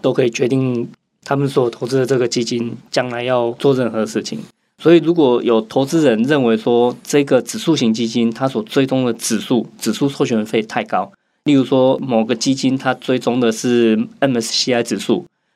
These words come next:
可是M S C I它是一个很有品牌的一个公司，它收的授权费非常高，对于投资人来讲其实是一个伤害。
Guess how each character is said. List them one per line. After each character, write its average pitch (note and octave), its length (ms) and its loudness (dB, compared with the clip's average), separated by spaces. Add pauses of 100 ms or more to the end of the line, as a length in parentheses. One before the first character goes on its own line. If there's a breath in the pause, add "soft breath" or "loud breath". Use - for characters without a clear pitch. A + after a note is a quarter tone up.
可 A#2+ 100 -4
是 C3 180 0
M C#3+ 200 2
S B2+ 160 -2
C B2+ 140 0
I B2 160 0
它 B2 160 -6
是 A#2+ 120 -2
一 A2+ 40 2
个 A2+ 100 0
很 C3 220 -2
有 C3+ 120 2
品 C3 240 -2
牌 G#2+ 200 -4
的 G#2+ 120 -2
一 A2+ 80 2
个 A2 140 0
公 G#2+ 220 -2
司， A2 180 -4
它 A2+ 140 -6
收 A#2 200 0
的 G#2+ 120 2
授 A#2 200 -2
权 G#2 160 -8
费 G#2 160 -2
非 G#2 160 -4
常 G#2+ 140 -6
高， - 240 -4 (540)
对 C#3 200 4
于 A2+ 140 2
投 A#2 160 0
资 A#2+ 220 0
人 A2 100 4
来 G#2 100 0
讲 G#2 200 -4
其 A2 160 0
实 G#2 100 0
是 A2+ 140 -2
一 G#2+ 60 0
个 A2+ 120 -2
伤 A2 240 -4
害。 - 220 -12